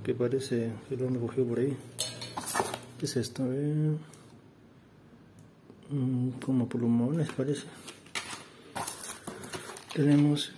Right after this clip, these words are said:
colores, lápiz de grafito, dice. Ujú, eso hay que ver. Y un lienzo más grande.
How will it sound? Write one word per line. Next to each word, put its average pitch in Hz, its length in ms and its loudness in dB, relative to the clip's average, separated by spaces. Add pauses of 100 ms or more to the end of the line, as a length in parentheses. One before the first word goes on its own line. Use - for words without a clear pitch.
colores, 151 680 4 (840)
lápiz 131 340 2
de 127 80 0
grafito, 123 520 -4
dice. 147 360 0 (160)
Ujú, 131 560 0
eso 123 160 -2
hay 117 80 2
que 117 120 0
ver. 113 120 6 (1120)
Y 160 240 4
un 139 160 6
lienzo 110 360 0 (520)
más 120 80 0
grande. 110 300 0